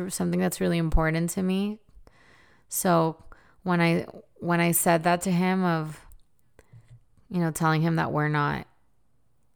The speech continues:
that, that I'm just not available for, for that kind of situationship.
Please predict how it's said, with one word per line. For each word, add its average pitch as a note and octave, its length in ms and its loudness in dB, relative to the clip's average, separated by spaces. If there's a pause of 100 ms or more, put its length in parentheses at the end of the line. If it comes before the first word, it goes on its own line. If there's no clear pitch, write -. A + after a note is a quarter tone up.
(440)
that, D#3 240 -4
that D#3 100 0
I'm D3+ 220 -2
just D3+ 180 -4
not D#3 200 2
available C#3+ 560 -2
for, D3+ 480 -4 (480)
for - 180 -8
that D3 160 -2
kind C#3+ 240 0
of C#3 460 -4
situationship. D3+ 1120 -2